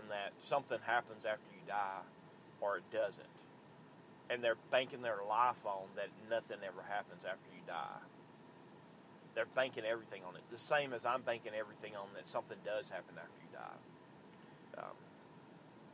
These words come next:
"For it has been granted to you on behalf of Christ not only to believe in him,"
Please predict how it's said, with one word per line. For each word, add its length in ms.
"For 240
it 80
has 220
been 280
granted 440
to 80
you 380
on 180
behalf 440
of 200
Christ 360
not 200
only 240
to 100
believe 460
in 100
him," 220